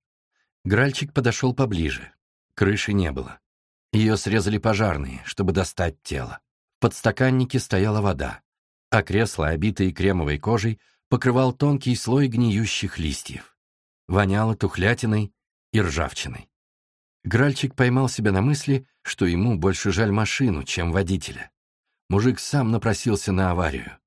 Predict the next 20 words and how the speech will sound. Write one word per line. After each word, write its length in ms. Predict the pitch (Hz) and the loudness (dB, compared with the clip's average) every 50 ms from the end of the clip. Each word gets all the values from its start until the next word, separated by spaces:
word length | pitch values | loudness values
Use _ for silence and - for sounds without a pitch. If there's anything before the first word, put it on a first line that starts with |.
| _ _ _ _ _ _ | _ _ _ _ _ _
А 80 | 87 | -2
вот 180 | 85 78 78 - _ _ | -2 -2 -2 -4 _ _
тачка, 500 | - 95 98 107 - - - - - - _ _ _ _ _ _ _ _ _ - | 0 0 0 0 -2 -6 -8 -10 -14 -16 _ _ _ _ _ _ _ _ _ -2
бортовой 400 | 87 90 - 101 92 101 101 - | -2 0 2 2 2 2 2 2
компьютер, 640 | 98 92 87 - - 87 90 87 76 - 71 - | 2 0 -2 -2 -2 -2 -2 -2 -4 -6 -12 -12
спутниковый 680 | - - - - - 120 98 - 107 95 - 101 101 98 | -12 -12 -8 -2 -2 -2 0 0 -2 0 2 2 2 2
навигатор 540 | 95 95 92 95 78 95 104 98 - 92 87 | 2 2 2 2 2 2 0 0 0 -2 -2
G 160 | 78 85 92 | -2 -2 -2
P 160 | 76 87 87 95 | 0 0 0 2
S 300 | 113 110 92 - - - _ _ _ _ _ - | 2 0 -2 -4 -8 -14 _ _ _ _ _ -2
и 80 | 117 104 | -2 -2
камера 400 | - - 127 120 117 110 113 107 | 0 0 0 2 2 0 0 0
заднего 460 | 82 104 113 110 92 107 104 110 104 | 0 0 0 0 0 0 0 0 0
вида, 380 | 90 92 85 76 - - - - _ _ _ _ _ | 0 -2 -2 -4 -6 -10 -14 -18 _ _ _ _ _
сиденье 540 | - - - 98 76 92 98 98 95 90 85 | -10 -6 -4 -2 0 2 2 2 2 0 -2
с 80 | - | -2
подогревом, 640 | - 95 80 85 80 73 78 95 101 90 73 64 65 65 | -4 -2 -2 -2 -2 0 0 0 0 0 -2 -6 -8 -4
трехзонный 760 | - 98 104 104 90 76 78 104 110 110 117 113 117 110 | 0 2 2 2 2 0 0 2 2 2 2 2 0 0
климат-контроль, 880 | - - 98 104 110 117 - - 98 98 101 - - 92 104 104 95 85 | 0 0 0 0 0 0 -2 -2 -2 -2 0 0 -2 0 0 0 0 0
диски. 560 | 82 80 110 135 127 98 - - - 71 - | 0 0 0 2 0 0 -2 -8 -14 -16 -16